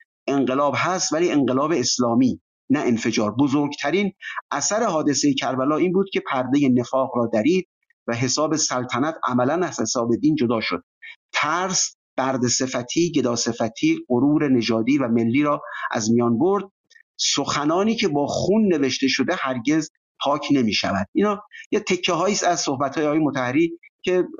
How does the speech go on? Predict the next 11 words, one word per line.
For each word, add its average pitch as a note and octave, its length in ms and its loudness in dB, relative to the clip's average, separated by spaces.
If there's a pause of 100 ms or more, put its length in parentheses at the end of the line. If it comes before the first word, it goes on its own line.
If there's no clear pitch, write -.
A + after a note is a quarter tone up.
(200)
خوب - 400 -2
بیان F3+ 240 2
می‌کنه F#3+ 300 0
که F#3 300 0
چه G3 140 -4
تصوری C3 640 0
دینداران B2 640 2 (280)
نسبت C3+ 440 -2
به C#3 360 0 (440)
عاشورا C3 500 2
دارن. G2+ 320 -2